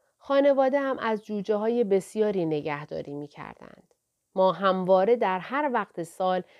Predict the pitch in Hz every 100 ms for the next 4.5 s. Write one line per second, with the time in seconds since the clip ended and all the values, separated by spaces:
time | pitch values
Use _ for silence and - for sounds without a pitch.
0 | _ - 277 254 285 294 226 233 - 233
1 | 247 247 226 196 175 202 208 175 147 -
2 | 160 156 160 _ _ 226 226 269 269 269
3 | 247 262 285 254 190 - 180 175 175 170
4 | 175 170 185 214 240